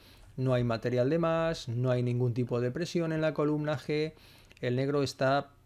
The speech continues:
mm, si no para abandonar, casi. Está muy, muy mal en esta posición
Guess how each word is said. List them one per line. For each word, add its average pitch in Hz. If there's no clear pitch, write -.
mm, 113
si 123
no 147
para 151
abandonar, 143
casi. 131
Está -
muy, 139
muy 127
mal 123
en 120
esta 131
posición 139